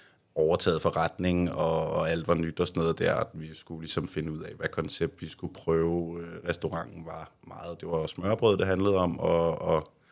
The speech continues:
så havde der været sådan noget menu, øh, om aftenen, øh, til ingen penge og sådan noget der. Øh, meget hyggeligt for de lokale, ikke så hyggeligt for dem, der nu skulle tjene nogle penge på projektet, fordi det var der godt nok ikke penge i.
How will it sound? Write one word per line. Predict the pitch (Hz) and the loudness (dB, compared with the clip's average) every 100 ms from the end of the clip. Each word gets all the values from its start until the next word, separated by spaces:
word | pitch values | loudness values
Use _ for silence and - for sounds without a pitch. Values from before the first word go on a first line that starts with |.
| - - - - - - - - - - - | -20 -20 -20 -20 -20 -20 -20 -20 -20 -20 2
så | - | 4
havde | 90 90 | 6 6
der | |
været | 87 87 | 6 4
sådan | 82 95 | 6 8
noget | 92 | 10
menu, | 95 98 98 101 - - - - | 10 10 8 6 4 -6 -12 0
øh, | 110 101 95 92 | 6 6 8 6
om | 87 | 6
aftenen, | 85 87 - 101 92 - 95 | 4 2 0 0 0 -4 -2
øh, | 92 90 85 | 0 0 -2
til | - 90 85 82 85 | 0 2 2 0 0
ingen | 87 95 95 | 2 2 2
penge | 92 87 95 95 | 2 4 4 2
og | 92 | 2
sådan | 87 | 0
noget | 87 85 | 2 2
der. | 85 - - 95 | 0 -2 -8 -2
Øh, | 92 90 87 85 82 80 | 0 2 2 0 -4 -8
meget | 87 87 | -4 -2
hyggeligt | 90 82 85 | -2 -6 -10
for | - | -6
de | 87 | -2
lokale, | 85 - - - 87 95 | -2 0 -2 0 -4 -4
ikke | 90 - | -6 -6
så | 87 | -8
hyggeligt | 85 - - | -12 -14 0
for | 87 82 80 80 85 - - | 4 4 4 -2 -6 -18 -16
dem, | 82 82 | -10 -4
der | 82 | -4
nu | 82 | -4
skulle | - 80 78 87 | -10 -12 -12 -8
tjene | 90 85 | -4 -2
nogle | 80 | -2
penge | 82 90 | -2 -4
på | 90 | -4
projektet, | 82 80 82 - 85 | -4 -2 -4 -2 -6
fordi | - 80 | -8 -14
det | 95 | -12
var | 92 | -14
der | 82 | -8
godt | 80 | -6
nok | 82 | -4
ikke | 87 90 | -6 -4
penge | 90 | -4
i. | 85 | -4